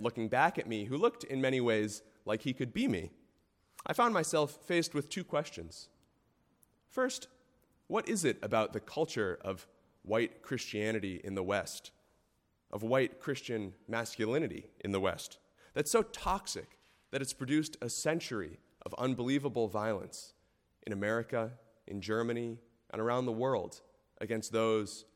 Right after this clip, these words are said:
who are outside that bubble? But second, how should we, as Christians, not as historians or sociologists or politicians, but as ordinary Christians,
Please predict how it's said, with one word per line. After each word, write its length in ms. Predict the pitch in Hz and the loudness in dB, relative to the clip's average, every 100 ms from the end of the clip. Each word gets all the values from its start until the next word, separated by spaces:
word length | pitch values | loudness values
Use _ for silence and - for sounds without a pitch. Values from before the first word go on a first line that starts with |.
| - | -2
who 60 | |
are 160 | 101 - | -2 0
outside 520 | 107 - 110 104 95 | -2 -2 0 0 2
that 260 | 95 - - | 2 0 0
bubble? 340 | 104 87 - _ _ _ _ _ _ _ _ _ _ _ - | 0 0 -6 _ _ _ _ _ _ _ _ _ _ _ -8
But 140 | 190 | -4
second, 400 | - - 143 107 - _ _ _ _ _ | -2 0 0 -4 -6 _ _ _ _ _
how 180 | 208 214 | 0 2
should 260 | - 147 | 0 -2
we, 340 | 135 151 90 98 - _ _ _ _ _ | 0 2 0 -6 -20 _ _ _ _ _
as 200 | - 123 | -6 -6
Christians, 760 | - 151 151 - 82 80 - - _ | -4 -4 -4 -4 -8 -10 -16 -20 _
not 160 | 123 135 | -2 -2
as 120 | 131 | -2
historians 680 | 113 - 113 113 110 107 104 | -6 -4 0 2 2 -2 -6
or 80 | 92 | -8
sociologists 840 | - 110 - 98 98 98 101 - | -4 -4 -2 0 0 -2 -4 -6
or 60 | |
politicians, 720 | 90 - 104 98 101 - 87 - | -10 -4 -2 -2 -4 -6 -8 -6
but 140 | 104 | -4
as 100 | 101 104 | -4 -2
ordinary 480 | 170 170 147 135 | -2 0 0 0
Christians, 680 | 120 - 131 - 80 - - | -2 -2 -4 -4 -12 -14 -18